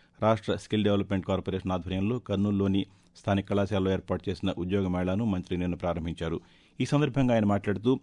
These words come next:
జిల్లాలోని ఓర్వకల్ పారిశ్రామిక వాడలో పదివేల కోట్ల పెట్టుబడులతో పరిశ్రమలు ఏర్పాటు కానున్నాయని చెప్పారు.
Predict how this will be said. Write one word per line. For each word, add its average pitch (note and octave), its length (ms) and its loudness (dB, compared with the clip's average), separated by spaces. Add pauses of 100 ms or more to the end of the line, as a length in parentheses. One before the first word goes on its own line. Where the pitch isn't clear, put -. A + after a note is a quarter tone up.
(400)
జిల్లాలోని C3+ 500 6
ఓర్వకల్ A#2 560 2
పారిశ్రామిక G#2 520 0
వాడలో G2 420 4 (440)
పదివేల B2 420 4
కోట్ల A2+ 360 2
పెట్టుబడులతో G#2 840 0 (380)
పరిశ్రమలు G#2+ 360 2
ఏర్పాటు G2+ 340 0
కానున్నాయని G2 400 2
చెప్పారు. - 400 -4